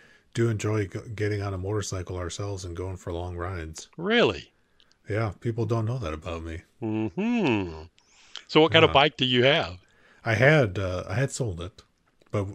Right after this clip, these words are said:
Speaker 1: but when we did have a bike, I had a Honda V T X thirteen hundred.
Speaker 2: Oh, wow.
Speaker 1: Which is a good, uh,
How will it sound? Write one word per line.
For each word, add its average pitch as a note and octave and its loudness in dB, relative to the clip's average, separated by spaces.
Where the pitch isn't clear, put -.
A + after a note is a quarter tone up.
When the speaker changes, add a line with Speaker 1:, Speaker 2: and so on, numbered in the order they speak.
Speaker 1:
but G2+ -4
when F#2+ -4
we G2+ -2
did A#2+ -4
have F#2+ -6
a F2+ -8
bike, F2+ -8
I F#2 -4
had F#2+ -4
a E2+ -6
Honda G#2 -6
V F#2+ -6
T F#2+ -8
X F#2 -10
thirteen F2+ -10
hundred. F2+ -12
Speaker 2:
Oh, A2 4
wow. G#2+ -6
Speaker 1:
Which A2+ -10
is G2 -8
a F#2+ -6
good, G2+ -4
uh, E2+ -6